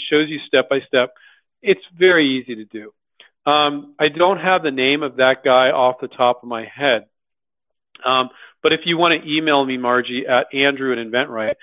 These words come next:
and say, "What was the name of that, what was the website where it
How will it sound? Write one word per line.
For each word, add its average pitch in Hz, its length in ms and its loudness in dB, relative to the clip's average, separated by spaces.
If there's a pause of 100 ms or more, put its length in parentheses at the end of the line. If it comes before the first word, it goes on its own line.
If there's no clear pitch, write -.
(240)
and 139 180 -4
say, 147 200 2 (360)
"What 196 160 0
was 254 160 0
the 247 100 2
name 220 180 4
of 214 80 4
that, 185 280 2 (300)
what 185 160 -6
was 240 200 -6
the 165 600 4
website 165 760 2
where 147 160 -6
it 143 140 -8